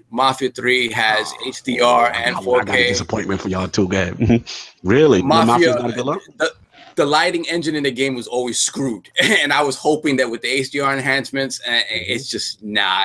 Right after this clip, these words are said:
Speaker 1: it looks soupy to me. Like, that, it just doesn't, it doesn't work. I was hoping that the D L C stuff might help with, uh, with all the added, like, season pass stuff, 'cause I was thinking that game,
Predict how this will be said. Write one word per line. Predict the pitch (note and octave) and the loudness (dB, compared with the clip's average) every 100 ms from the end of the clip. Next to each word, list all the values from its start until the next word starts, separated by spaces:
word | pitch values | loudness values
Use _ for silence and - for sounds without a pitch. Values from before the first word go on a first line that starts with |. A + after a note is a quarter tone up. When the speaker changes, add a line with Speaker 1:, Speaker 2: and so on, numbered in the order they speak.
| - | -2
Speaker 1:
it | G#2+ | -4
looks | G#2+ A#2+ - | -2 -4 -2
soupy | - C#3 - B2+ | -2 -2 -2 -6
to | B2+ | -4
me. | B2 B2+ B2 C3 | -2 -2 -4 -6
Like, | A2+ A2 - F2 G#2 | -4 -4 -6 -16 -4
that, | A#2+ A#2 | -4 -4
it | A2+ A#2+ G2 | -6 -4 -4
just | A#2+ - | -6 -2
doesn't, | C3 A2+ A2+ G#2+ - _ - | 0 0 -2 -6 -12 _ -4
it | |
doesn't | B2+ B2 A#2 G#2+ | 0 2 2 0
work. | A#2+ A#2 | 0 0
I | |
was | A#2 - | -2 0
hoping | C#3+ C3+ B2 | -2 0 0
that | A2+ | -2
the | F#2 | -4
D | B2+ B2+ | 0 2
L | B2 | 2
C | - C3 | 0 -2
stuff | B2+ - C3 B2 - _ - _ | -2 2 0 0 -12 _ -20 _
might | A2 A#2 A2+ - | -2 0 0 0
help | A#2+ A#2+ - | 0 -2 -2
with, | A2 | -4
uh, | G#2 G#2 | -2 -2
with | G#2 G2+ | -4 -6
all | F2 A2+ | -4 -4
the | A2+ A2 | -4 -2
added, | A2+ A2 G#2 | 0 0 -4
like, | G2+ - | -6 -6
season | A#2+ A2 | -4 -4
pass | G2+ B2+ C#3+ - | -2 0 0 2
stuff, | C#3 - | 2 2
'cause | - | 0
I | A#2+ | 0
was | A#2+ | 0
thinking | - D#3 C#3+ B2 | 0 0 2 2
that | B2 | 0
game, | B2+ C3 B2+ | 2 0 -2